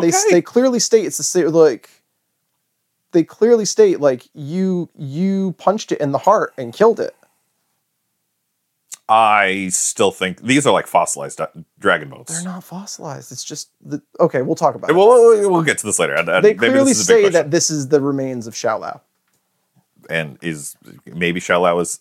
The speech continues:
Speaker 2: a, a culmination of multiple dragons. I don't know.
Speaker 1: Shao Lao the Undying,
Speaker 2: Um,
Speaker 1: who is dead.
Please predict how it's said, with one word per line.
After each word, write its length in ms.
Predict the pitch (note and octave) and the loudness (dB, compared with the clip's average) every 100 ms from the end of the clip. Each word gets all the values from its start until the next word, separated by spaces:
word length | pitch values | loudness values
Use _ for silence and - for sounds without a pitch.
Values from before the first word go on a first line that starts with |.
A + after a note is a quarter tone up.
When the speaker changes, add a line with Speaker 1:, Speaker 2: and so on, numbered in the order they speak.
| _ _ _ | _ _ _
Speaker 2:
a, 140 | E2+ - - | -6 -6 -12
a 60 | |
culmination 600 | - - G2+ F2+ F2 - | -6 -4 -2 -4 -6 -10
of 140 | D#2+ - | -14 -8
multiple 300 | E2+ - E2 | -8 -6 -10
dragons. 480 | D#2 C2 A#1+ - - | -10 -12 -14 -20 -4
I 100 | G#2 | 0
don't 140 | G2+ E2 | 0 -2
know. 160 | C2+ _ _ | -10 _ _
Speaker 1:
Shao 320 | - - C3+ | -8 -2 0
Lao 160 | C3 C3 | 2 0
the 100 | B2+ | -4
Undying, 440 | A#2+ A2+ G#2 B2 | -6 -6 -8 -2
Speaker 2:
Um, 440 | A#2+ A#2 A2+ A2 G#2+ | 2 2 2 -2 -6
Speaker 1:
who 120 | C3 | -6
is 100 | A#2+ | -6
dead. 220 | - - | -10 -14